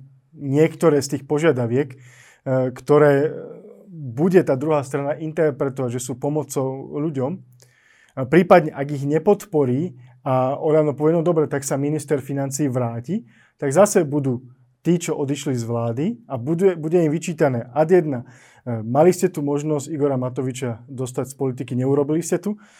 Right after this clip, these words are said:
Mali ste tu možnosť ľuďom pomôcť, nechceli ste im pomôcť. Takže ste zodpovední aj za to, že zostáva Matovič ministrom financií, aj za to, že sa ľuďom nepomáha.“ Takže ono, to, e,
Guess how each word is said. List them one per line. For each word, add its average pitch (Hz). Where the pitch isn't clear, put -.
Mali 165
ste 175
tu 143
možnosť 147
ľuďom 143
pomôcť, 131
nechceli 135
ste 127
im 135
pomôcť. 139
Takže 170
ste 196
zodpovední 160
aj 151
za 190
to, 165
že 151
zostáva 139
Matovič 131
ministrom 131
financií, 139
aj 147
za 131
to, 139
že 131
sa 131
ľuďom 131
nepomáha.“ 117
Takže 135
ono, 156
to, 151
e, 160